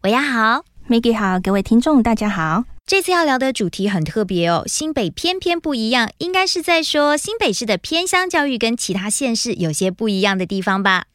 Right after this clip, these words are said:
Speaker 2: 没错，新北市可以说是台湾教育的缩影，有市区的大型学校，也有偏远地区的迷你小学。因此，新北市透过区域整合计划，推动校群联盟，帮助偏乡学校发展，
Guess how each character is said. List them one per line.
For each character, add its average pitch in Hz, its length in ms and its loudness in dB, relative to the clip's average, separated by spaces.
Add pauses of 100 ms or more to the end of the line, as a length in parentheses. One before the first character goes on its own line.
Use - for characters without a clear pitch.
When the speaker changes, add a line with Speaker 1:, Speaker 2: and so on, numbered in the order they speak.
(160)
Speaker 2:
没 196 120 2
错， 202 360 2
新 311 260 0
北 269 100 4
市 240 220 0
可 226 160 -2
以 190 100 2
说 196 160 -2
是 196 220 0
台 170 240 -4
湾 214 180 4
教 294 220 4
育 262 80 4
的 190 120 2
缩 190 220 0
影， 185 220 0 (220)
有 185 120 2
市 247 220 0
区 226 180 0
的 202 140 0
大 277 180 2
型 214 180 2
学 190 160 0
校， 196 280 0
也 185 160 2
有 196 120 4
偏 254 200 4
远 202 80 6
地 214 120 2
区 226 200 0
的 202 100 4
迷 190 160 4
你 214 160 6
小 190 160 0
学。 170 320 0 (240)
因 277 140 6
此， 233 180 4
新 277 180 2
北 208 140 2
市 226 200 0
透 220 140 0
过 208 160 2
区 294 280 4
域 294 40 6
整 185 200 0
合 170 160 0
计 190 180 -2
划， 190 220 0 (220)
推 196 120 2
动 196 140 4
校 330 200 4
群 190 220 2
联 175 140 4
盟， 180 280 2
帮 254 200 4
助 254 140 2
偏 302 200 2
乡 294 180 4
学 190 140 0
校 196 160 2
发 190 220 0
展， 170 200 -4